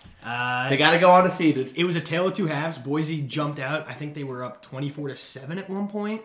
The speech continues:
Speaker 1: Um, and then in the second half, they, like, forgot how to move the football. It was really, really bad. Hank Bachmeier was guns a-blazing in the first half, and then they looked terrible in the second half.
Speaker 2: Yeah, I mean, U C F almost doubled them up in yards,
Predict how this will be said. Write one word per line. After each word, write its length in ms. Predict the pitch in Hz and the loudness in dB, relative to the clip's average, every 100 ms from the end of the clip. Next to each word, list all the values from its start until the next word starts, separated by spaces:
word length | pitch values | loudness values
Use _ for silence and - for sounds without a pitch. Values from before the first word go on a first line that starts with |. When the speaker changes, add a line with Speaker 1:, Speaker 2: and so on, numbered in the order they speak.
| - _ _ - _ | -14 _ _ -20 _
Speaker 1:
Um, 960 | - 123 123 120 123 123 120 120 117 107 _ _ _ _ _ _ _ _ - | -14 -10 -10 -10 -10 -10 -10 -12 -12 -16 _ _ _ _ _ _ _ _ -6
and 120 | 143 | -4
then 260 | 139 135 139 | -4 -4 -6
in 240 | 147 151 | -6 -4
the 60 | 147 | -4
second 320 | 175 160 160 | -4 -2 0
half, 200 | 175 160 | 0 0
they, 80 | 135 | -2
like, 140 | 139 | -4
forgot 300 | - 143 143 | -4 -2 0
how 80 | 143 | 0
to 60 | |
move 180 | 131 139 | 0 -2
the 40 | 117 | -4
football. 360 | 143 - 107 | -6 -6 -6
It 40 | 113 | -6
was 180 | 110 | -8
really, 300 | 123 143 139 123 | -4 -2 0 -2
really 200 | 127 117 | -6 -8
bad. 200 | 120 - | -10 -6
Hank 220 | 160 151 | -4 -2
Bachmeier 720 | 135 139 151 131 143 143 143 | -4 -6 -4 -2 -2 -4 -6
was 140 | 127 | -8
guns 280 | 110 143 147 | -6 -2 -2
a-blazing 440 | 147 127 135 131 | -2 -4 -4 -4
in 60 | 135 | -6
the 60 | 127 | -8
first 280 | 127 123 | -10 -10
half, 240 | 123 127 139 - - - | -10 -8 -8 -12 -20 -12
and 80 | 127 | -8
then 160 | 131 | -4
they 100 | 131 | -4
looked 220 | 143 147 165 | -4 -4 -4
terrible 280 | 190 131 | -4 -4
in 60 | 104 | -8
the 80 | 101 | -10
second 280 | 101 104 101 | -14 -16 -16
half. 220 | 90 - _ _ _ _ - | -18 -20 _ _ _ _ -2
Speaker 2:
Yeah, 220 | 131 123 | 2 4
I 80 | 139 | 4
mean, 380 | 151 135 - - _ _ _ _ _ _ _ _ _ _ _ - | 4 2 -4 -18 _ _ _ _ _ _ _ _ _ _ _ -4
U 100 | 151 | -2
C 180 | 165 190 | 4 4
F 100 | 185 | 6
almost 280 | 170 151 - | 4 2 2
doubled 260 | 135 143 | 4 4
them 120 | 135 | 2
up 140 | 135 127 | 0 -2
in 80 | 120 | -4
yards, 520 | 117 120 135 131 | -2 -2 -4 -6